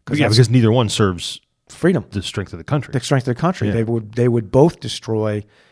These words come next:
Speaker 1: the, the, the, the nation, tear up our Constitution, say, you know, "Now it's time to meet the new boss."
Speaker 2: Yeah.
Speaker 1: Same as
Speaker 2: Yeah.
Speaker 1: the old boss, right? Except it's not, 'cause the old boss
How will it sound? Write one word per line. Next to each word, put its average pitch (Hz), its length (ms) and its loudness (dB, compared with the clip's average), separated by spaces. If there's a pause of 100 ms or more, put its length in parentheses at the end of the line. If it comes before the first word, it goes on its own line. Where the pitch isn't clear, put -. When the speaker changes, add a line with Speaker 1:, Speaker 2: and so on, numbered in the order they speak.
(120)
Speaker 1:
the, 113 300 -6 (300)
the, 104 520 -10
the, 101 320 -8 (140)
the 107 160 -8
nation, 110 580 -8 (100)
tear 117 220 -2
up 113 140 -2
our 101 80 -4
Constitution, 107 800 -8 (460)
say, 107 500 -6
you 117 60 -6
know, 104 220 -6
"Now 104 160 -8
it's 107 80 -8
time 110 180 -6
to 113 60 -4
meet 117 120 -4
the 131 80 -6
new 143 100 0
boss." 165 440 -6 (280)
Speaker 2:
Yeah. 82 200 -12 (460)
Speaker 1:
Same 104 220 -8
as 113 120 -2
Speaker 2:
Yeah. 127 60 0
Speaker 1:
the 143 60 2
old 170 100 -4
boss, - 340 -16 (240)
right? 117 180 -8 (380)
Except 120 360 -4 (360)
it's 123 180 -12
not, 151 340 -6 (200)
'cause 107 160 -8
the 110 100 -2
old 131 180 2
boss 104 280 -2